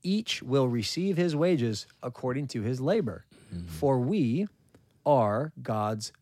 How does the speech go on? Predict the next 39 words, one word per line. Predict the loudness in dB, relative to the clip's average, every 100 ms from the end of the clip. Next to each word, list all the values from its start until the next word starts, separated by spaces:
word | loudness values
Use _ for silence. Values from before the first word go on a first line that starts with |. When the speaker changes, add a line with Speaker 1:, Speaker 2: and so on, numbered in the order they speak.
| _
Speaker 1:
fellow | -20 -12 0 2 4 0 -8 -16 _
workers." | -10 -8 -8 -10 -16 -16 -20 _
Speaker 2:
Mm-hmm. | -8 -6 -6 -8 2
Speaker 1:
That's | 2 4
amazing, | 2 4 2 0 -4 -10
dude. | -8 -8 -8
Speaker 2:
Mm-hmm. | -8 -8 -6 -4
Speaker 1:
Like, | -2
to | -2
think | -2 0 0
about | 4 4 4 2
just | -2 -2
the | -2 -4
honor | -2 -2 0 0 -2 -8 _
and | -4 -4 -2
glory | -2 -2 0 0 -2 -6 -10
Speaker 2:
Right. | -10 -6 -8 -6
Speaker 1:
that | -6 -4 0
God | 0 2
is | -2 -4
due, | -4 -2 -2 -6 -10 _ _
and | -6
that | -4
he | -2 2
would | 4
even | 4 2 0
allow | 0 0 2 2 2 2
us | 0 -4 -6 -10 -8
Speaker 2:
Mm-hmm. | -8 -6
Speaker 1:
to | -4
be | 0 -2
fellow | -2 -6 0 2 6 6
workers | 4 2 2 0 -4 -2
with | -2 -2
him | -4 -6 -6
in | -4
his | -4 -4
field. | -4 -4 -4 -6 -10
Speaker 2:
Right. | -8 -8